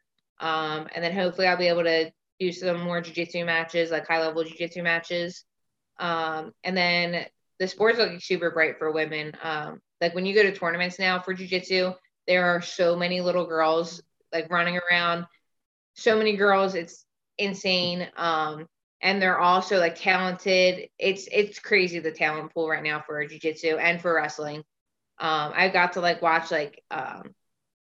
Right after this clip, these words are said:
friends, the people that I used to train with, like, their girls, like, the one girl that I trained with, or the one guy that I trained with, he was a black belt. His daughter won, like, New Jersey States for wrestling. But, like, when I first started jujitsu, um,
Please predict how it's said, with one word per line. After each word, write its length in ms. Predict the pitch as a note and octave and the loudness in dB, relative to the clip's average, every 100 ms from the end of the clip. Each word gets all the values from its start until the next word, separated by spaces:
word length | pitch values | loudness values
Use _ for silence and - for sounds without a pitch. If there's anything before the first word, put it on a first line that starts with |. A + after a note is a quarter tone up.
| _ | _
friends, 260 | G3 F#3 F#3+ | 2 2 2
the 240 | F#3 F#3 - | -4 -6 -6
people 180 | A3 A3 | 2 4
that 80 | |
I 60 | F#3+ | 4
used 140 | F#3 | 2
to 60 | F3+ | -4
train 280 | - F3 F#3 | -4 -2 -2
with, 160 | F#3 | -2
like, 180 | E3 D#3 | -2 0
their 300 | E3+ E3+ E3+ | 4 4 4
girls, 420 | F#3 F#3 F3+ F#3 | 4 4 4 2
like, 160 | F3 D3 | 0 -2
the 140 | E3+ | 0
one 200 | E3 E3 | 0 0
girl 200 | F3 F3 | 0 0
that 80 | E3+ | 2
I 80 | E3+ | 0
trained 320 | E3+ E3+ E3+ | -2 -6 -4
with, 280 | E3+ E3+ E3 - _ _ _ _ F#3 | 0 0 -2 -8 _ _ _ _ 2
or 140 | F#3+ | 2
the 60 | F#3+ | 2
one 120 | F#3+ | 2
guy 140 | F3+ | 4
that 80 | E3+ | 4
I 60 | E3+ | 2
trained 320 | F#3+ F#3 F#3 | 2 0 2
with, 160 | F3 | -2
he 80 | F3 | -2
was 80 | E3+ | -6
a 40 | |
black 300 | E3 D#3+ D#3+ | -4 -2 -2
belt. 260 | F3+ F3+ E3+ | 2 2 4
His 180 | F#3 F3 | 0 0
daughter 400 | D#3 D#3+ F3 E3+ | 2 4 4 2
won, 240 | E3+ D#3+ | 0 0
like, 180 | D#3+ D#3 | -4 -8
New 140 | F3 E3+ | -8 -4
Jersey 320 | E3+ D#3 D3 | -2 -2 -8
States 400 | - F3+ F3 F3 | -4 -2 -2 -2
for 160 | F#3 | -2
wrestling. 640 | F3 E3+ E3+ F3+ E3+ E3+ F3 _ _ _ - | 0 0 0 0 0 0 -6 _ _ _ -4
But, 140 | F3+ | -2
like, 200 | D#3 D#3+ - | -2 -4 -8
when 260 | - G3 F#3 | -8 -2 2
I 160 | F3+ F#3 | 2 4
first 260 | G3 F#3 | 0 2
started 260 | F#3 E3+ F3 | 0 0 -4
jujitsu, 720 | D#3+ E3 E3 F3+ F3+ F3+ F#3 _ _ E3 | -4 -4 0 0 2 0 -4 _ _ -4
um, 380 | D#3 D3 - | -4 -4 -12